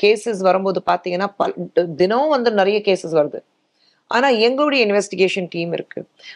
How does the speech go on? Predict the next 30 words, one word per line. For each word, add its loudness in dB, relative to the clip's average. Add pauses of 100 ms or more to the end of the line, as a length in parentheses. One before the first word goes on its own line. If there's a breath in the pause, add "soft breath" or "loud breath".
அந்த 0
இன்வெஸ்டிகேஷன் 0
டீம் 0
வச்சுட்டு 0
நம்ம 0
பார்க்கும்போது, -2
because -4
we 4
have 2
to -8
take 0
up -6
the -4
cases. -8 (160)
பெண்கள் 0
வந்து 0 (420 soft breath)
கம்ப்ளைண்ட் -2
ஃபைல் 0
பண்றாங்கன்னா, -2
ஆனா 0 (340 soft breath)
அந்த 0 (100)
கேசஸ் 2
எடுத்துட்டு 0
இன்வெஸ்டிகேட் 2
பண்ணும்போது 2 (100)
பார்த்தா, 2 (680 soft breath)
சும்மா 2
வீண் -2
பழி 2
சுமக்கிறதுக்காக, 0